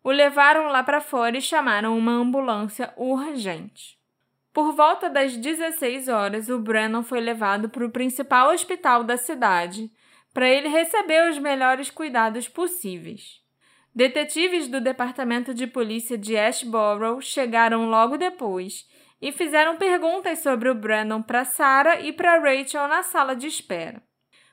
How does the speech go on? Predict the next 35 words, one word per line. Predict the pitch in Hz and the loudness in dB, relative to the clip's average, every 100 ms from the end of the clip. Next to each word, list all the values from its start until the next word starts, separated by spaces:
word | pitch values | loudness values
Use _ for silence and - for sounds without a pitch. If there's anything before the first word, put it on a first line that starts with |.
| _ | _
O | - | -4
médico | 320 285 311 359 381 330 | 4 4 4 2 -4 -2
da | 262 | 0
emergência | 254 277 302 262 240 240 240 269 | 0 0 -4 -2 -2 -2 -6 -8
falou | 277 247 214 | -2 -2 -2
com | 202 214 | -4 -4
a | 202 | -4
família | 208 269 247 190 180 185 214 - _ _ _ | -2 -2 -2 -6 -8 -8 -8 -10 _ _ _
e | - 254 | -2 2
revelou | 285 302 339 302 311 | 2 4 4 6 4
que | 320 | 0
o | |
prognóstico | 294 294 285 269 247 254 277 269 | 0 0 2 0 0 0 -4 -6
do | 240 240 | -4 -4
Brandon | 208 208 220 226 220 | -2 -2 -2 -2 -4
não | 220 226 | -4 -2
era | 196 196 208 - | -2 -2 -2 -6
nada | 208 226 220 220 247 | -2 2 4 4 0
bom | 202 170 165 208 _ _ _ _ _ | -4 -10 -12 -16 _ _ _ _ _
e | 233 | -6
que | 233 | -4
o | 262 | -2
ideal | 262 277 320 254 240 | -2 2 4 6 4
seria | 269 285 240 240 247 | 0 -2 0 0 -2
que | 285 | -2
ele | 247 | -2
fosse | 247 247 240 247 | -4 -4 -4 -4
transferido | 240 240 269 277 311 262 302 320 233 | -6 -4 -4 -6 -6 -4 -2 -2 -4
pro | 233 240 | -2 0
hospital | 262 262 277 277 254 262 | 0 -2 -8 -2 0 2
da | 277 | 0
cidade | 285 311 262 254 262 | -2 -4 -2 -2 -4
vizinha, | 294 277 269 247 202 175 | -8 -8 -6 -6 -6 -8
de | 202 226 | -4 -4
Greensboro, | 208 240 311 302 247 226 202 175 165 | 0 -2 0 -4 -2 0 0 -2 -10